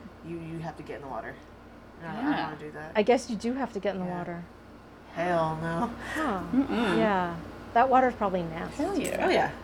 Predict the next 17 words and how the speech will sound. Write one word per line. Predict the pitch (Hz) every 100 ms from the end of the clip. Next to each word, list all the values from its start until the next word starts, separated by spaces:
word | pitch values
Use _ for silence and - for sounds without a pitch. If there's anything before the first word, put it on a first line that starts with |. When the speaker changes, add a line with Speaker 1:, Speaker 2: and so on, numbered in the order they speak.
| - 240
Speaker 1:
Oh, |
yeah. | 185 135 - - -
Speaker 3:
Yeah. | - - - - - - - -
Yeah. | - -
Speaker 1:
Sprinkle | - - 240 214 208
little | 196
ashes | 185 196 202 196
in | 202
there, | 202 494
Speaker 2:
Oh, | 339
Speaker 1:
too. | 254
Speaker 2:
so | 294
we | 294
did | 285 349
ask, | - 277 302 - - - - - - -
what | 180 226
age | 240 254 -